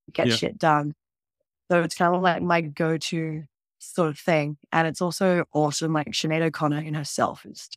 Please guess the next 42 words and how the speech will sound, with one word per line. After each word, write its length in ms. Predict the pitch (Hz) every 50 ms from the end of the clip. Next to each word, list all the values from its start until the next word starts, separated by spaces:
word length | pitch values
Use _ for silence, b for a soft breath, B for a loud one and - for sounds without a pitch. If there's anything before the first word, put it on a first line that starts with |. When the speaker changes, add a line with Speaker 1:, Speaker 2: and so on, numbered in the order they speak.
| - - -
Speaker 1:
just 260 | - - - - - -
magnificent. 800 | 147 143 - - - - - - - - - - - - -
She's 320 | - - - 67 - - - -
a 40 | 165
great 320 | - - - 156 156 -
Speaker 2:
Mm. 40 | -
Speaker 1:
inspiration 680 | 147 147 - - - 139 143 135 135 - 147 139 143
for, 120 | - - 147
like, 200 | 139 139 139 - - -
all 260 | 156 160 160 165 165
women, 360 | 143 143 147 156 185 196 202 - _ -
let 140 | - 175 175
alone 480 | 180 170 175 175 165 165 165 175 185 - _ _ _ _ _ _ _ _ _ -
artists 720 | 170 160 156 - 208 240 - - _ _ - - - - -
who 140 | 220 208 196
are 160 | 190 180 190
women. 320 | 180 190 196 196 233 277 285
Like, 360 | 240 180 165 160 165 - - _ -
ah, 180 | 165 165 156 147
she's 220 | 143 - 185 165 -
got 180 | - 196 -
so 220 | - - - 226 220
much 280 | 208 - - - -
to 100 | - 190
say 340 | 180 - 196 185 180 180 180 175
and 140 | 165 165
she 80 | - -
does 240 | 147 180 180 170 156
it 100 | - -
so 340 | - - - 190 180 175 170
well. 420 | 156 160 156 156 151 156 156 147 _ _ _ _ _ _ _ _ _ _ _
I 100 | - 165
would, 100 | 165 151 - _ - -
I 120 | 165 160
would 80 | 160 151
hi-, 180 | 143 - 160
just 240 | 156 - 156 - - - -
highly 300 | 170 165 165 156 160 151
recommend 400 | 147 156 151 - 147 156 156 156
that 120 | 160 - -
song. 380 | - - 151 143 139 143 143 -
It, 120 | - -